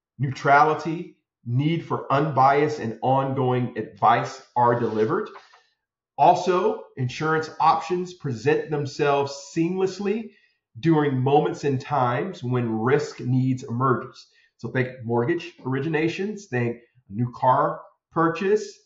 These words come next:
think, um, going on a trip. Um, that's, that's the, the, the business case for embedded.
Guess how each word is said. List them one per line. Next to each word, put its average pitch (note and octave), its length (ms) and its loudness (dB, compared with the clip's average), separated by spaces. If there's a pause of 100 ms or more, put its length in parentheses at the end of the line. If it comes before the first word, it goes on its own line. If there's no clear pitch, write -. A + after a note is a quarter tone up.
think, B2 500 0
um, A2 320 -4
going A2+ 180 -2
on G2+ 100 -6
a F#2+ 40 -10
trip. - 400 -4 (560)
Um, A2+ 340 -4
that's, B2+ 320 2 (140)
that's C3+ 300 -2
the, C3 340 -2
the, A#2 220 -4
the B2 80 -2
business C#3+ 340 -2
case A#2+ 400 0
for G#2+ 240 0
embedded. G#2+ 480 -2